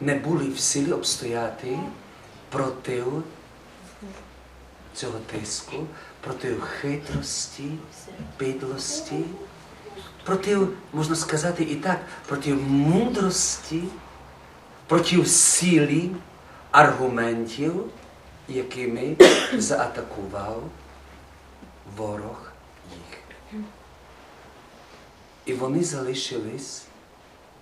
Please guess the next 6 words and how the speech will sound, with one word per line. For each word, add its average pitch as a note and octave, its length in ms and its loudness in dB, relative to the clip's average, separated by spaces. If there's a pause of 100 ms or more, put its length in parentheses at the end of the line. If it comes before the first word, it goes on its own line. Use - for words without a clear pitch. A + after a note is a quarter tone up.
(300)
незахищеними. G#2+ 1600 -8 (3000)
І B2 140 -2
рай B2+ 420 -4 (640)
зломились. G2 960 -8 (1080)
Рай C3+ 320 0
любові, A#2 760 -4